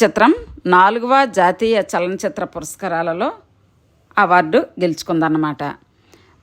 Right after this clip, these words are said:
తర్వాత ఉత్తమ తెలుగు చిత్రానికి భారత రాష్ట్రపతి రజత పథకం అందుకుంది.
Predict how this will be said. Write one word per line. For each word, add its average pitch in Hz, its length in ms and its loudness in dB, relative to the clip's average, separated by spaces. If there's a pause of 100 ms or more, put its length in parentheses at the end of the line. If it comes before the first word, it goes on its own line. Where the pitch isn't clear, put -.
తర్వాత 254 640 4
ఉత్తమ 269 340 2
తెలుగు 220 300 2
చిత్రానికి 196 640 0
భారత 214 480 0
రాష్ట్రపతి 175 680 -2
రజత 175 360 -6
పథకం 180 500 -4 (920)
అందుకుంది. 175 680 0